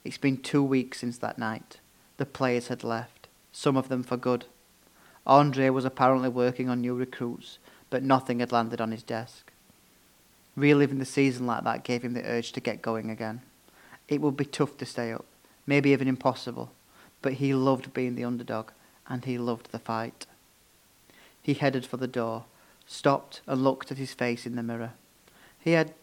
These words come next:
decided to return to dyeing his hair. He looked younger and healthier. The faked hand helped a little too, but noticing his waist, he thought maybe lay off the wine for a while this summer.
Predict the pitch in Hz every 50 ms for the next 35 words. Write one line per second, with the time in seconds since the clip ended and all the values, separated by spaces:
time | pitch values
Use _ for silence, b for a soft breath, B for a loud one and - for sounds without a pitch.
0 | _ - 285 - - - 220 208 190 170 151 - - 143 135 139 - - 143 135
1 | 135 131 123 - 131 127 131 120 120 123 117 113 117 113 - 131 117 113 113 113
2 | 120 - _ _ _ - 147 147 147 143 151 151 151 139 139 135 131 131 127 123
3 | - - 123 120 120 127 117 113 113 - - 113 113 110 - B B B B B
4 | B B B - 127 - - 165 151 139 139 - - 139 135 131 127 123 - 127
5 | 127 123 - - 117 120 117 - 120 120 - 120 113 110 120 127 _ _ b b
6 | b b b b b b - 143 143 139 - - 139 139 143 139 - 147 135 -
7 | 143 131 135 131 131 123 127 123 120 120 120 - - 127 123 - 135 120 - 135
8 | 135 131 131 123 135 123 123 127 127 123 120 - - 123 120 123 117 110 107 107
9 | 110 127 - - 113 107 107 104 101 101 - 117 - - - 113 110 107 107